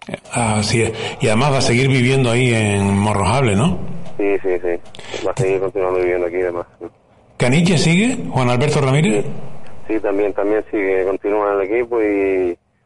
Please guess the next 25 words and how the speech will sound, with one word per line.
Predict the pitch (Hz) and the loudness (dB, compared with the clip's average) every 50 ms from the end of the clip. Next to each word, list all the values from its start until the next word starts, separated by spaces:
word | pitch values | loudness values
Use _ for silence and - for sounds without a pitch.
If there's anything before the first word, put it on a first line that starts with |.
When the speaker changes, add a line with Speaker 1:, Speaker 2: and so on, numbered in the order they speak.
| _ _ _ _ _ _ _ _ | _ _ _ _ _ _ _ _
Speaker 2:
y | 104 | -6
Draco | 98 98 104 113 107 117 104 | -2 -2 -2 0 0 -2 -2
Santana. | 107 110 104 - - 113 107 101 | -2 -4 -2 -2 -2 -2 0 0
En | 98 92 | -2 -2
principio | - 98 95 - 120 113 110 113 | -4 -6 -4 -4 -4 -2 0 -2
el | 110 104 | -2 -2
que | - - | -2 -2
no, | 107 104 107 107 104 104 | -2 0 0 0 0 -2
el | 101 98 | -2 -2
que | - 110 104 104 104 104 | -2 0 0 2 2 0
no | 104 110 | 0 0
contamos | 107 110 104 - 113 107 98 | 0 -2 -2 -2 -4 -4 -2
con | - 107 107 | -2 -2 -2
él | 107 101 | 0 0
para | 104 101 | -2 -4
este | 95 - 110 | -2 -2 -2
año | 113 117 117 117 | -2 0 0 2
es | 117 117 117 117 113 113 110 110 104 104 117 - | 2 2 0 0 0 0 0 -2 -2 -4 -4 -4
Alex | 117 113 110 107 | -2 -2 -2 -2
Santana, | - 113 101 - 120 113 110 104 87 | -2 -4 -4 -2 -2 -2 0 -2 -4
que | - | -6
fichó | - 101 - 110 | -8 -6 -4 -2
en | 104 101 101 101 | 0 0 0 0
One | 101 101 98 - | 0 -2 -2 -2
Stem, | - 113 120 | -2 -4 -4